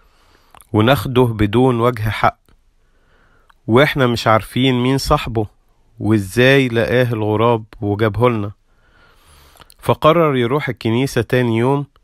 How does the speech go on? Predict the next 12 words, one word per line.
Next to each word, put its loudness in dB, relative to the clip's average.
يطلب 2
مشورة 0
أبونا 2
الكاهن. 0
فلما 2
أبونا 0
فحص -2
الخاتم 0
كويس، 0
لقى 4
محفور 0
عليه 0